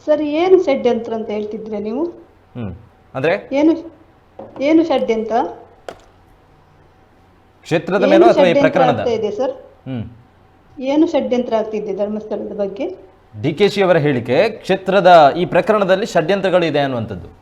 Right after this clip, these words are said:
Speaker 1: ಯಾಕೆ ಸರ್? ನಾವು ಎಲ್ಲ ಹಿಂದೂಗಳಲ್ವಾ?
Speaker 2: ಹ್ಮ್.
Speaker 1: ನಾವು, ನಾವು, ನಾವು ಚಿಕ್ಕಂದಿನಿಂದ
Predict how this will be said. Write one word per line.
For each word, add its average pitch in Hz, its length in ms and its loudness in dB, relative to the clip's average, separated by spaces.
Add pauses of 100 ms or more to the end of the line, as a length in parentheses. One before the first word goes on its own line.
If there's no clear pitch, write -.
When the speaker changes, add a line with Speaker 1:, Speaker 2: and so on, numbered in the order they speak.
(480)
Speaker 1:
ಯಾಕೆ 330 320 0
ಸರ್? 330 220 -2
ನಾವು 294 360 0
ಎಲ್ಲ 285 200 0
ಹಿಂದೂಗಳಲ್ವಾ? 254 760 0 (400)
Speaker 2:
ಹ್ಮ್. 117 260 -6 (580)
Speaker 1:
ನಾವು, 277 220 0
ನಾವು, 285 560 0
ನಾವು 269 320 -2
ಚಿಕ್ಕಂದಿನಿಂದ 285 600 -2